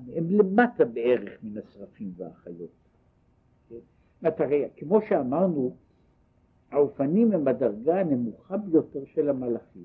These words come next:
והם מגיעים עד הארץ. והם לפי זה נמצאים למטה במדרגה מהמלאכים שלמעלה מהם. אבל, אף על פי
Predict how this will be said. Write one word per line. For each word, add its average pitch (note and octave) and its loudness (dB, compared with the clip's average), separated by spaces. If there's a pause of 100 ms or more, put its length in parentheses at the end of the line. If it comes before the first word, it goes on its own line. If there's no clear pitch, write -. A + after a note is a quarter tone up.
והם C3+ -16
מגיעים F#3+ -2
עד D3 0
הארץ. G2 -8 (1120)
והם C#3 4
לפי - -2 (160)
זה G#2+ 0
נמצאים A#2+ -8
למטה C3 0
במדרגה E3 -6
מהמלאכים E3 -4 (100)
שלמעלה G#2+ -6
מהם. E2+ -16 (2250)
אבל, E2+ -8 (720)
אף - -4
על F#2 -2
פי - -18